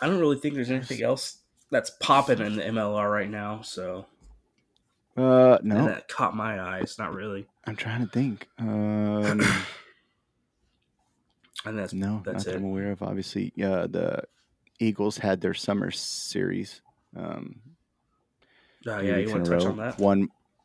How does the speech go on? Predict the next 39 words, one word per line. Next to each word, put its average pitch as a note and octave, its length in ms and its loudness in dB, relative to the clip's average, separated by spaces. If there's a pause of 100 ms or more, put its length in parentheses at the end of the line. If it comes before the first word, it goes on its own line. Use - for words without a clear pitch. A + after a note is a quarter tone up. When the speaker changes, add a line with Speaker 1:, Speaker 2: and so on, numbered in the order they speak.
(100)
Speaker 2:
won B2 180 10
the A#2 60 6
first A2+ 360 4
one. G2+ 460 -2
<laughs> - 40 -20
Yeah. - 240 -8 (320)
Um, F#2+ 540 0 (720)
uh, D#2 40 -12
it - 100 -12
wasn't - 240 -14
great, E2+ 400 -4
but - 140 -12 (720)
so G2 160 -4
they F#2 80 2
won G#2+ 200 4
the G#2 60 4
first G2+ 420 4
one. F#2+ 380 2 (320)
Um, D#2+ 640 -4 (1200)
hold - 140 -14
on, - 240 -14
give - 100 -12
me - 200 -14
two - 180 -16
seconds F2+ 280 -14
to - 120 -20
pull - 120 -14
up - 180 -16
the - 60 -20
score. - 360 -18 (400)
So - 140 -2
they G2 60 4
played G2 260 2
back - 320 0
to G2+ 80 -4
back F2+ 380 0
to F2+ 100 -8
back, E2+ 320 -4
which - 400 0